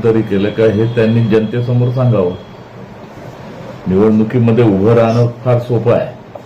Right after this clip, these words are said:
परंतु या पूर्व नागपूरच्या संपूर्ण भागामध्ये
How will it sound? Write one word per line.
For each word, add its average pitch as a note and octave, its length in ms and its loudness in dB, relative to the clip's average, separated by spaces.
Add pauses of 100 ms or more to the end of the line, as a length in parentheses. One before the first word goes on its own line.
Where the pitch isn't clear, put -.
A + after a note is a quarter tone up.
(1300)
परंतु A2 460 2
या A#2+ 180 4
पूर्व G#2+ 340 -2
नागपूरच्या A#2 880 0 (1200)
संपूर्ण A2+ 480 0
भागामध्ये G2+ 680 0